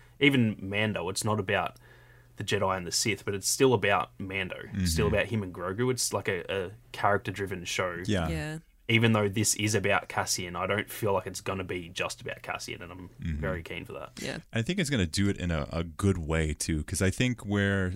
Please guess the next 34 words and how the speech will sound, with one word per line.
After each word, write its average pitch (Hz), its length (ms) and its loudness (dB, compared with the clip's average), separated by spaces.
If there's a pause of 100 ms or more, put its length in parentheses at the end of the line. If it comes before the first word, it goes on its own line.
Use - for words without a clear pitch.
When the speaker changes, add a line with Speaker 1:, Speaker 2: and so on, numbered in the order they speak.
Speaker 2:
the 92 120 -2
second 107 460 0
season 107 420 2
of 104 140 -4
Mando, 107 300 2
'cause - 180 -4
I 110 120 4
love 90 380 4
the 87 100 2
first 82 340 0
season. 82 300 0
I 85 100 -2
love 87 320 2
that 87 120 2
it 76 60 -6
tries 85 260 -2
to - 180 -4
tell 85 220 0
a 80 40 -2
unique 76 320 -2
story. 95 440 2
You 87 140 2
have 80 220 0
these 80 180 0
new 82 160 2
characters 87 540 2
Speaker 1:
Mm-hmm. 87 120 0
Speaker 2:
doing 78 180 2
new 87 140 4
things 85 440 0
in 78 80 -2
a 76 60 -2
new 80 140 -2
situation. 80 840 -2